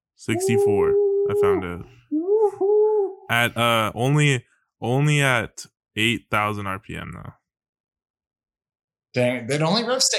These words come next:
Speaker 3: eight? That kind of upsets me. I wish, 'cause it's like a motorcycle engine, essentially. Like, I wish it
Speaker 1: Yeah.
Speaker 3: revved up to, like, twelve.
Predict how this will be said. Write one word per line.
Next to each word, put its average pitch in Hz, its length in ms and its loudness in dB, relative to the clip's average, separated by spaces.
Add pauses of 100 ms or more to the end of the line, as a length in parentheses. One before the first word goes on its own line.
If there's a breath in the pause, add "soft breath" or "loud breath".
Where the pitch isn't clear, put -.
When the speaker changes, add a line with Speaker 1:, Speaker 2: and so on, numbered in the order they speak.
Speaker 3:
eight? 185 420 -2
That 156 120 0
kind 233 180 -2
of 254 120 0
upsets 143 420 -2
me. 98 260 -6
I 117 120 0
wish, - 360 -2
'cause 170 240 -2
it's 165 120 -6
like 196 140 -4
a 156 40 -2
motorcycle 135 640 -2
engine, 110 240 -2
essentially. 110 560 -2
Like, 98 160 -4
I 101 80 0
wish 110 260 0
it 104 300 -2 (720)
Speaker 1:
Yeah. 95 220 -6
Speaker 3:
revved 120 260 -2
up 107 140 -6
to, - 120 -2
like, 95 220 -2
twelve. 110 300 0